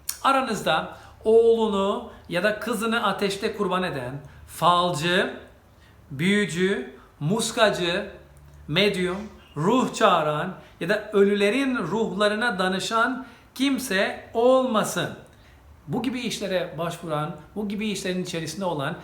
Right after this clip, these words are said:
günün sonunda iblisle iş yapmış oluyor. Belki kendisi farkında olmayabilir ama bir yerlerden haber alıyor, bir şeyler hissediyor, bir şeyleri görüyor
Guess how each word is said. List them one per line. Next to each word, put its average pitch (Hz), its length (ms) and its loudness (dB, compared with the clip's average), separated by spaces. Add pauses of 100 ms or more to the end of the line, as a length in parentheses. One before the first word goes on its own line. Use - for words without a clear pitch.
(140)
günün 202 220 -2
sonunda 202 520 -4
iblisle 226 880 -4 (240)
iş 170 220 -4
yapmış 147 360 -6
oluyor. 110 420 -8
Belki 202 200 -4
kendisi 247 380 -6
farkında 233 360 -4
olmayabilir 233 680 -6 (300)
ama 220 280 0 (120)
bir 208 100 -4
yerlerden 185 680 -2 (100)
haber 170 320 0
alıyor, 156 440 -2
bir 156 60 -8
şeyler 190 300 0
hissediyor, 160 600 -4
bir 165 40 -6
şeyleri 185 340 -4
görüyor 170 600 4